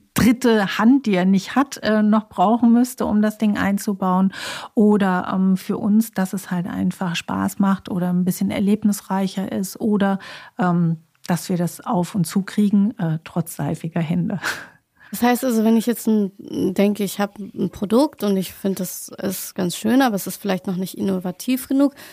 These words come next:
Speaker 2: dann kann ich zu dir kommen und sagen, „Pass mal auf, können wir da noch mal über mein Produkt oder meine Idee sprechen? Hat das überhaupt einen Mehrwert? Hat das überhaupt, ist das überhaupt gut? Können wir da mit Design Thinking rangehen,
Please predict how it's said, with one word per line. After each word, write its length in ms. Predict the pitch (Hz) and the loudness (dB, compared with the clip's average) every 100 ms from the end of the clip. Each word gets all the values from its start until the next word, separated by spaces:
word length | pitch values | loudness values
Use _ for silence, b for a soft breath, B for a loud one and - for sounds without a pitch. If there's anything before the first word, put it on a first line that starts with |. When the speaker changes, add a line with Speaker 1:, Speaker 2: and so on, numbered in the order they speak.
| B - | B -6
Speaker 2:
dann 100 | 202 | -2
kann 180 | 202 214 | 2 2
ich 120 | - | 0
zu 140 | - | -6
dir 340 | 175 - 208 240 | -8 0 2 2
kommen 300 | - 294 285 | 0 0 2
und 120 | 262 | 0
sagen, 220 | 247 240 B B B | 0 0 B B B
„Pass 220 | - 208 | -10 -6
mal 160 | 202 196 | -4 -4
auf, 360 | - 170 170 - | -4 -4 -6 -4
können 240 | 190 196 | 0 2
wir 120 | 196 | 2
da 160 | 185 190 | 2 2
noch 160 | 190 | 0
mal 100 | 190 | -2
über 160 | 202 190 | -4 -2
mein 240 | 180 180 | -2 -2
Produkt 480 | 180 - - 208 - | -4 -8 -6 -6 -6
oder 260 | 196 175 180 B B - | -4 -2 -4 B B -2
meine 200 | 185 190 | 2 2
Idee 360 | 175 202 208 | 0 0 0
sprechen? 480 | 233 - 240 226 233 B B B | 0 -2 -2 0 -4 B B B
Hat 160 | - 196 | -4 -2
das 120 | 185 | -2
überhaupt 300 | 196 180 180 | 0 -2 0
einen 120 | 185 | -2
Mehrwert? 440 | 190 214 226 220 196 | 0 0 0 -2 -4
Hat 160 | 185 | -6
das 140 | 180 - | -8 -6
überhaupt, 340 | 185 180 - | -4 -4 -6
ist 140 | 196 | -8
das 120 | 190 - | -8 -6
überhaupt 380 | 190 180 - | -4 -4 -8
gut? 300 | - 233 254 B B B _ | -2 0 0 B B B _
Können 200 | 202 202 | 0 2
wir 60 | |
da 140 | 190 190 | 2 2
mit 260 | 196 190 - | 0 -4 -6
Design 560 | 202 190 175 170 208 | -2 -2 0 0 0
Thinking 500 | 208 226 208 - 208 | -2 0 0 2 0
rangehen, 680 | 202 196 202 202 202 208 208 | 2 2 2 0 0 -2 -4